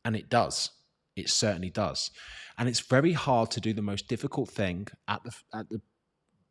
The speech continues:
very first hour of the day because it involves a lot of self-discipline. And this is one thing also that you need to understand about self-discipline.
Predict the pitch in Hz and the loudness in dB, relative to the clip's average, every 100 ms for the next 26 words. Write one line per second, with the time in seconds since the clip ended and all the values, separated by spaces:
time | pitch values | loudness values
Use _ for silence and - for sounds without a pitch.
0 | - 151 113 120 165 160 151 147 139 123 | -14 -4 -2 2 4 6 4 4 6 6
1 | 110 - - 104 107 104 95 - - 98 | 6 0 -2 0 0 0 -2 -4 -2 -2
2 | - 90 92 80 - _ _ _ _ _ | -2 -2 -2 -2 -8 _ _ _ _ _
3 | _ _ - - - - - - _ _ | _ _ -20 -16 -16 -18 -20 -20 _ _
4 | - 151 - 196 160 160 - 160 160 139 | -2 0 4 4 4 0 -2 0 2 4
5 | 120 101 101 - - 107 107 104 113 - | 4 4 0 -4 -4 -2 2 4 4 2
6 | 127 - - 92 85 - - - 120 - | -2 0 0 0 -2 -6 -8 -2 0 0
7 | - - - _ _ - - - 143 190 | -2 -6 -10 _ _ -20 -18 -2 2 4
8 | 214 185 196 190 - 143 135 190 - 123 | 2 2 2 2 0 0 4 4 2 0
9 | 104 113 135 156 - 131 127 - 117 107 | -2 0 0 0 -2 -2 0 0 0 -2
10 | 101 98 - - 98 - 104 - - | 0 0 0 0 0 -2 -4 -4 -8